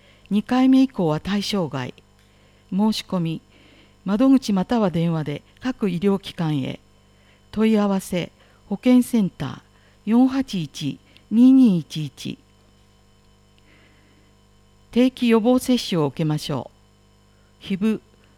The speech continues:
麻疹、風疹、日本脳炎などの病気は、命や健康に大きな影響を及ぼし、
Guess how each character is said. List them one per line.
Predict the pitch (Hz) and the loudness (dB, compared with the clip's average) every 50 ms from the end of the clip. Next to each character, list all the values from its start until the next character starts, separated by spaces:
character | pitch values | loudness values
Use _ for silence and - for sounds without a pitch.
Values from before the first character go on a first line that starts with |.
| _ _ | _ _
麻 | 175 190 190 | -4 -4 -2
疹、 | 202 - 254 262 240 202 | -2 0 2 2 2 2
風 | 165 - 190 185 170 | 0 -2 -4 -4 -4
疹、 | - - - 170 151 139 - - _ _ _ _ _ _ _ _ | -6 -6 -6 -4 -4 -6 -6 -10 _ _ _ _ _ _ _ _
日 | - 208 | -2 0
本 | 208 247 277 277 269 269 | 2 4 6 6 6 6
脳 | 269 269 | 6 6
炎 | 262 233 202 190 | 4 4 2 2
な | 190 202 208 | 0 0 0
ど | 175 170 | 0 0
の | 160 151 143 | -2 -2 -2
病 | 151 156 160 147 | -2 -4 -4 -4
気 | - - 160 | -6 -8 -8
は、 | 147 139 143 143 - _ _ _ _ _ _ _ _ _ _ _ _ _ _ _ | -8 -8 -8 -10 -14 _ _ _ _ _ _ _ _ _ _ _ _ _ _ _
命 | - 247 247 254 220 - - - | 0 4 4 4 4 2 0 -2
や | 170 160 165 | -2 -2 -2
健 | - - 220 233 233 | -2 0 2 2 0
康 | - - - 226 214 214 202 | 0 -2 -4 -2 0 0 0
に | 190 185 180 185 - _ | 0 -2 -4 -6 -6 _
大 | - 262 262 233 | 0 2 2 2
き | - 226 | 0 -2
な | 185 165 | 0 0
影 | 170 - 208 226 233 | 0 2 2 0 0
響 | - - 226 214 208 | 0 -2 0 0 0
を | 190 190 | 0 0
及 | 180 175 | -2 -2
ぼ | 160 160 160 | -4 -4 -8
し、 | 151 - - 135 - | -8 -8 -10 -10 -10